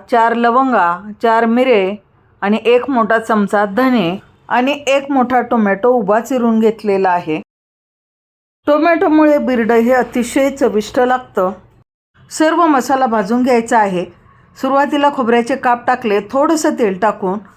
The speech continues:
खोबऱ्याचे काप कलर चेंज होईपर्यंत भाजून घेतले, एका ताटामध्ये काढून ठेवले. त्याच कढईमध्ये एक मोठा चमचा धणे टाकले,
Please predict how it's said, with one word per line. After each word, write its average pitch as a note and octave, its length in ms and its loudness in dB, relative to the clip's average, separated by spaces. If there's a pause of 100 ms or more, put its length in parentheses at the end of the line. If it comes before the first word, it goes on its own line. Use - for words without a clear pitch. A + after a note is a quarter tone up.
(280)
खोबऱ्याचे A#3+ 480 -2
काप G#3+ 300 -2 (180)
कलर A3+ 240 -2
चेंज A#3+ 340 -2
होईपर्यंत G#3+ 600 -2
भाजून G3 480 -2
घेतले, A3 400 -2 (340)
एका A3+ 200 -2
ताटामध्ये A#3 540 0
काढून A3 380 -2
ठेवले. A#3+ 400 -2 (880)
त्याच E4 260 0
कढईमध्ये A#3+ 680 0 (840)
एक C4+ 160 0
मोठा C#4+ 280 0
चमचा C#4 340 0
धणे A#3+ 280 0
टाकले, A#3 440 -2